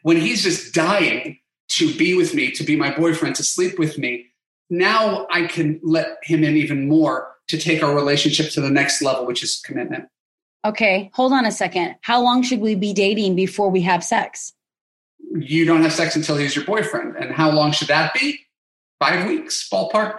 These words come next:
Speaker 1: four, six.
Speaker 2: Makes sense. Yeah.
Speaker 1: Enough time that we don't just see how much attraction we have, we see how he follows up in between dates.
Speaker 2: Yes.
Speaker 1: We wanna, we wanna see some sustained effort.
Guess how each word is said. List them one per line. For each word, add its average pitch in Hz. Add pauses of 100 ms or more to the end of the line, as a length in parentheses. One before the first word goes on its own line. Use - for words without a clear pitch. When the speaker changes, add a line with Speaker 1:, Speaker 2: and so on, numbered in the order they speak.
(160)
Speaker 1:
four, 190
six. - (120)
Speaker 2:
Makes 269
sense. 220 (320)
Yeah. 214
Speaker 1:
Enough -
time 202 (220)
that 170 (180)
we 165
don't 220
just -
see 208
how 170
much 156
attraction 185
we 135
have, 143
we 180
see 247
how 220
he 202
follows 214
up 208
in 214
between 214
dates. -
Speaker 2:
Yes. 190
Speaker 1:
We 185
wanna, 220 (160)
we 185
wanna 226
see 240
some 196
sustained 202 (140)
effort. -